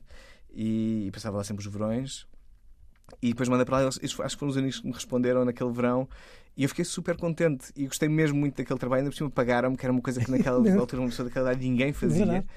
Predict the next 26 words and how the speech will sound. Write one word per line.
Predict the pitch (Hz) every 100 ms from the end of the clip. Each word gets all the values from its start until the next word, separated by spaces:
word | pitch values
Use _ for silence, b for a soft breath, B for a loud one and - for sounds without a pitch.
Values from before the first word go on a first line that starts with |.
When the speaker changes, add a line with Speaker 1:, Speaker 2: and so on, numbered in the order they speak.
| B B B B -
Speaker 1:
E | -
tive | 135 131
lá | 123
um, | 120 117 123 120 117 113
um | 110
verão, | 110 110 117 127
ainda | 117 113
fiz | - 117
umas | 113 107
autárquicas, | 101 101 113 - - 123
se | -
não |
me | 120
engano, | 120 120
de | 120
dois | 113 104
mil | 104 98
e | -
seis, | - 113 123 117
é |
possível? | - - 135 143
Speaker 2:
Uhum. |
Speaker 1:
Dois | 131 190
mil |
e | -
cinco? | - - - 135 147 -